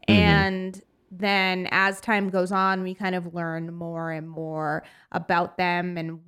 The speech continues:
Speaker 2: why they probably got punished and what they wanna do. But their whole p-, idea is to make another amusement park, but they wanna make one that people actually want to go to. They wanna make one
Speaker 1: Yeah.
Speaker 2: that's fun. They wanna make one that isn't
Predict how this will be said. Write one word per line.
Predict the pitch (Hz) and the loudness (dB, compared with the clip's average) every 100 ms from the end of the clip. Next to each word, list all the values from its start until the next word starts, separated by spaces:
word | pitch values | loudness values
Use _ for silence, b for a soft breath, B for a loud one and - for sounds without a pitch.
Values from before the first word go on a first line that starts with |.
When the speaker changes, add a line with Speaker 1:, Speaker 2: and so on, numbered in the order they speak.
| 160 | -10
Speaker 2:
why | 165 175 180 185 180 185 | -2 2 4 4 2 2
they | 185 | -2
probably | 180 175 170 | -2 -4 -4
got | 156 | -4
punished | - 320 302 302 - | 0 0 2 0 -2
and | 208 | -2
what | 202 | -2
they | 202 | -4
wanna | 185 180 | -4 -4
do. | 180 226 233 | -4 -2 -2
But | 202 - | -4 0
their | 254 359 453 | 2 4 4
whole | 330 302 240 | 2 0 0
p-, | - - - | -6 -10 -4
idea | 208 208 202 226 214 185 - | -2 -2 -4 0 0 0 -2
is | 190 - | -6 -8
to | - 185 185 180 b b _ | -10 -6 -4 -4 b b _
make | 208 214 208 | -2 -2 -2
another | 190 190 185 240 415 | -4 -4 0 2 4
amusement | 392 254 226 208 | 4 2 0 0
park, | 208 196 | 0 0
but | - - | -2 2
they | 269 | 4
wanna | 427 440 | 4 2
make | 320 254 | 2 2
one | 226 214 | 0 2
that | 202 - | 0 -2
people | 220 202 | -2 0
actually | 196 190 190 | 0 0 0
want | 175 165 156 - | 0 -6 -10 -8
to | - | -6
go | 101 - | -6 -6
to. | - - - | -6 -4 4
They | 262 | 6
wanna | - 294 | 6 6
make | 214 139 | 6 8
one | 180 | 6
Speaker 1:
Yeah. | - | 4
Speaker 2:
that's | 185 - - - | 0 -4 -8 2
fun. | 254 254 254 247 269 B B - | 4 4 2 -2 -8 B B 0
They | 226 | 4
wanna | 226 220 | 6 4
make | 214 214 | 2 0
one | 220 196 | 0 0
that | 185 - | 0 0
isn't | 214 214 202 - | -2 -2 -4 -8